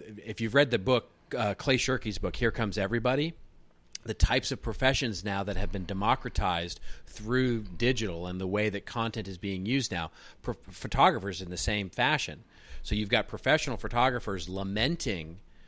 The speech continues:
the advent of, of basically prosumer level equipment,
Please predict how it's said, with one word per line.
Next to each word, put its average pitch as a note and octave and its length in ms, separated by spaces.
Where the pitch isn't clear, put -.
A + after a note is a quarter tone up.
the G#2+ 560
advent A2 560
of, F#2+ 340
of G2 280
basically A2+ 560
prosumer B2 920
level G#2 460
equipment, G2+ 680